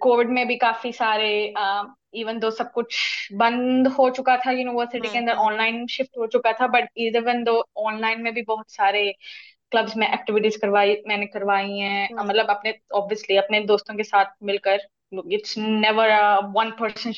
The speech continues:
Speaker 1: job, it's always a team effort, but I think वो इनिशिएशन हमेशा से लिया है। साइंस में अवार्ड्स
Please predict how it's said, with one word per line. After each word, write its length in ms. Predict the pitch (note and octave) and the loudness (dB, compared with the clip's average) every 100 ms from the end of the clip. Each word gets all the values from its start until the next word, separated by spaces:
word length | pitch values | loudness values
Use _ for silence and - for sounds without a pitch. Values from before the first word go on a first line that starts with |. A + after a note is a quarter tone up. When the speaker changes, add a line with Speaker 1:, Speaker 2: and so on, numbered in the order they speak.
| - | 0
Speaker 1:
job, 100 | G3 G3+ | 2 0
it's 160 | G#3 | -2
always 240 | G#3 G#3 G#3 | -2 -2 -4
a 60 | |
team 220 | G#3 G3+ | -4 -6
effort, 380 | G3+ G#3+ - F#3+ - | -6 -8 -4 -4 -2
but 80 | G3+ | 0
I 140 | G#3 G3 | 0 0
think 160 | G#3+ A3 _ - _ _ _ - | -12 -14 _ -20 _ _ _ -2
वो 100 | A#3 B3 | 2 4
इनिशिएशन 960 | C4 C#4 C#4 C4+ B3+ - B3+ B3 A#3+ | 4 4 4 4 4 4 2 2 0
हमेशा 420 | A#3+ A3+ A3 C4 | 0 0 0 0
से 140 | B3+ C4 | 2 2
लिया 240 | B3+ B3 | 4 4
है। 340 | B3+ C4 C4 _ _ _ - | 4 4 -2 _ _ _ -2
साइंस 440 | C#4+ C#4+ E4 - | 2 2 -2 -8
में 200 | D4+ D#4+ | -4 -2
अवार्ड्स 480 | D#4 C#4 C4 C4+ C4+ | 0 2 2 0 -2